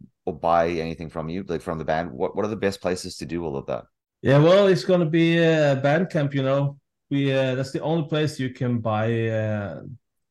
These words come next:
Speaker 2: shirts from us, and it's, um, also, like, the best way to, to support us by, by buying the album, uh, digitally.
Speaker 1: Mm-hmm.
Speaker 2: Um, so yeah, big, big ups to, uh, to Bandcamp for making it easy for artists to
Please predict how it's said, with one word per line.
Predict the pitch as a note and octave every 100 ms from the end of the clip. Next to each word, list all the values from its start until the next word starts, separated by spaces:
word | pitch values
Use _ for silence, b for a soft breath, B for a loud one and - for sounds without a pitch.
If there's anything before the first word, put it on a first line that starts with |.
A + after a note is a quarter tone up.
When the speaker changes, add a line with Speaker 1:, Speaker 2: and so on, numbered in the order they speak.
| -
Speaker 2:
shirts | B2+ C#3 D3 -
from | - D3
us, | D#3+ D3+ - - - _ _ _
and | A#2+ A2+
it's, | G#2+ G#2+ - -
um, | A#2+ A2 G#2+ G#2 G2+ F2 E2 G2+ _ _ _ _ -
also, | A2+ A2 - G#2+
like, | G2+ G2
the |
best | F#2 A2 G2+ -
way | G2
to, | F#2 - G2 E2+
to | D2 G#2+
support | G2+ G2 A2+ A2+
us | G#2
by, | - G#2
by | G2 G2+ F#2
buying | G#2 G#2 G#2+
the | G#2+
album, | G2 G2 G#2+ F#2 F#2
uh, | F#2+ F#2 F#2
digitally. | A#2 G#2+ - C3+ A2+ G#2 G#2 _ b b b -
Speaker 1:
Mm-hmm. | E2+ A#2 A2+
Speaker 2:
Um, | G2+ F2+ - A2 - _ _
so | - G2+ G2+
yeah, | A2+
big, | A2 B2 A#2+ A2+
big | C3+ B2+
ups | B2+ -
to, | - A#2 G#2+ G#2
uh, | G2+ G2
to | G2 A2
Bandcamp | G#2+ A#2 A#2 G#2 G2+ _ _
for | - G#2+
making | G2+ G2+ A2+
it | G#2 G#2
easy | A2 A2 G#2
for | A2
artists | G#2 G#2 G#2 G#2 - - -
to | G2+ G2+